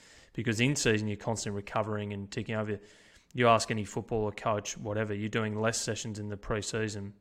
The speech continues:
Uh, sorry, you're doing less sessions in the season than you are in the preseason. So my answer to that is focus on your weapons, definitely. So if it's your kicking or your skills and that's what you think is, yeah, keep attacking and doing, doing more on your opposite, whatever it is, to keep, keep that going, keep on top of that. But then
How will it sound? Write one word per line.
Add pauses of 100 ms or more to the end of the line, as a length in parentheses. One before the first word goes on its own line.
(120)
Uh,
sorry,
you're
doing
less
sessions
in
the (380)
season
than
you
are
in
the
preseason.
So (460)
my
answer
to
that
is
focus
on (800)
your
weapons,
definitely.
So
if
it's
your
kicking (380)
or
your
skills
and
that's
what
you
think
is,
yeah,
keep
attacking
and
doing,
doing
more
on
your
opposite,
whatever
it
is, (400)
to
keep,
keep
that
going,
keep
on
top
of
that.
But
then